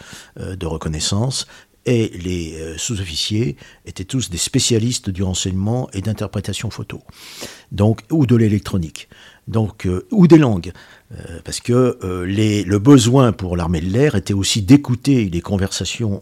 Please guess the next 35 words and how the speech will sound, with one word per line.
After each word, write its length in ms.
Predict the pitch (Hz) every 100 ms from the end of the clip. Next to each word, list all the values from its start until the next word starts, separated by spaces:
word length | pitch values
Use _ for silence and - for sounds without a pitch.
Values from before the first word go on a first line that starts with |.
| 85
entre 220 | 82 -
les 120 | 87
pilotes 400 | - 90 87 - -
en 120 | 80
vol, 280 | 107 147 135 - - -
de 80 | 90
manière 320 | 90 110 90
à 60 |
pouvoir 340 | 85 101 90 76
décoder, 600 | 104 110 104 98 123 151 - - -
euh, 140 | 92 85
ce 160 | -
qu'ils 200 | 101 95
font 220 | - 131
au 80 | 127
moment 260 | 101 98 113
où 100 | 98
ils 120 | 92
le 100 | 85
font 320 | - 113 127
et 60 | 92
pourquoi 300 | - - 127
ils 100 | 101
le 80 | 90
font. 220 | - - - - - - -
Donc, 320 | 101 113 110
euh, 300 | - 92 -
voilà. 380 | - - 107 87
Donc 180 | - 127
c'est 120 | -
vraiment 340 | 143 185 180 165
une 140 | 139
mission 560 | 127 156 - 156 131 92 -
avec 260 | 113 113
un 60 | 117